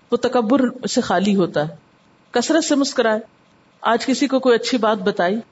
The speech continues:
گناہوں سے توبہ کی، یہ رات کو سوتے وقت، "یا اللہ تو مجھے معاف کر دینا جو بھی میں نے کمی کوتاہی کی۔"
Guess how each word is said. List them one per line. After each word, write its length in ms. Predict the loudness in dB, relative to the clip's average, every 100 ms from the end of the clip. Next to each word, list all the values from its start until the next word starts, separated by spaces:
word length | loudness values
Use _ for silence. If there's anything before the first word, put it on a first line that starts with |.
| _ _ _ _ -2 0
گناہوں 280 | 2 2
سے 140 | 2 0
توبہ 300 | 0 0 0
کی، 220 | -2 -8 -4
یہ 120 | 0
رات 260 | 2 0 0
کو 80 | -2
سوتے 340 | 0 0 0
وقت، 220 | 0 -2
"یا 100 | 0
اللہ 120 | 0 0
تو 160 | -2
مجھے 200 | -4 -4
معاف 280 | -2 -4 -4
کر 160 | -8 -6
دینا 260 | -8 -8 -6
جو 140 | -4
بھی 120 | -4 -4
میں 100 | -4
نے 100 | -4
کمی 240 | -6 -6
کوتاہی 420 | -8 -6 -6 -8
کی۔" 60 | -12